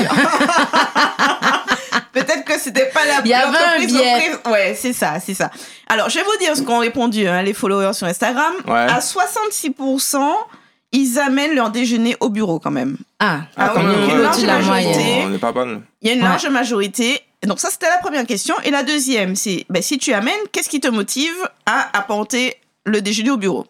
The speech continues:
Speaker 1: Alors, est-ce qu'on y répond déjà ou est-ce qu'on se demande à nous, euh, qu'est-ce qui nous motive ? Parce qu'on est des adeptes ici, hein, du,
Speaker 2: Ah oui,
Speaker 1: de la
Speaker 2: oui,
Speaker 1: gamelle.
Speaker 2: tout à fait.
Speaker 3: Moi, qu'est-ce qui me motive ?
Speaker 1: Ouais.
Speaker 3: Euh, je pense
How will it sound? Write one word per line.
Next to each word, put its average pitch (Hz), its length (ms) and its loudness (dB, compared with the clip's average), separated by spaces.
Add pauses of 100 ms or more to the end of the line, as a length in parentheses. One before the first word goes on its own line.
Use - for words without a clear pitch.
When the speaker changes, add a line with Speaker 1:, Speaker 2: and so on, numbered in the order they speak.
Speaker 1:
Alors, 233 280 0
est-ce - 100 -4
qu'on 508 180 -2
y 311 40 0
répond 240 180 -2
déjà 226 260 0
ou 349 60 0
est-ce 262 120 -2
qu'on 302 100 -2
se 262 100 -2
demande 220 400 0
à 208 80 0
nous, 269 240 2
euh, 196 120 0
qu'est-ce 226 200 -6
qui 262 60 -2
nous 240 80 2
motive ? 165 500 -2
Parce 165 140 -2
qu'on 202 360 0
est 226 80 0
des 247 160 0
adeptes 208 320 -2
ici, 175 240 -8
hein, 175 120 -6
du, 156 480 -8
Speaker 2:
Ah 214 120 2
oui, 185 260 0 (100)
Speaker 1:
de 185 60 2
la 175 160 2
Speaker 2:
oui, 175 80 2
Speaker 1:
gamelle. 175 300 0
Speaker 2:
tout 165 80 -2
à 180 100 2
fait. - 180 -4 (500)
Speaker 3:
Moi, 135 80 2
qu'est-ce 170 180 -2
qui 202 80 0
me 185 80 2
motive ? 160 480 -2
Speaker 1:
Ouais. 214 240 -2 (320)
Speaker 3:
Euh, 113 960 0
je 107 280 -2
pense 160 720 -4